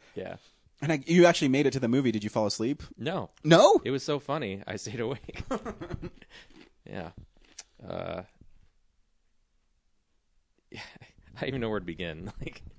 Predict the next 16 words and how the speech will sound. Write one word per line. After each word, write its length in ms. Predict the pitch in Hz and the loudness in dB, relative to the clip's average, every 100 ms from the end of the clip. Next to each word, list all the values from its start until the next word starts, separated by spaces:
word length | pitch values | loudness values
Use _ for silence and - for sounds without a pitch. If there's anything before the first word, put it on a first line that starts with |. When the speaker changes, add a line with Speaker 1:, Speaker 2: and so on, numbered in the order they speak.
| - - 208 | -18 -14 -8
Speaker 2:
Well, 220 | 180 - - - - - - - - - | -8 -10 -16 -18 -18 -18 -20 -20 -6 2
the 100 | 151 | 6
dialogue 440 | 180 302 175 143 | 6 10 10 10
in 100 | 123 | 8
the, 220 | 104 104 - _ - | 4 2 -6 _ -8
like, 220 | 120 - | -8 -8
the 80 | - | -10
trailer, 460 | - 123 156 185 202 - - - 90 - | -2 0 2 0 -4 -12 -20 -20 -18 -6
where 120 | 123 | -2
you, 100 | 123 - | -2 -4
<laughs> 120 | 151 143 | -2 0
like, 120 | 139 | 0
a, 140 | 117 - - - - _ | -2 -6 -20 -20 -20 _
"There 180 | 220 190 | 6 6
is 200 | 143 - - _ | 2 -4 -14 _
huge 460 | - 233 185 120 | -2 2 2 2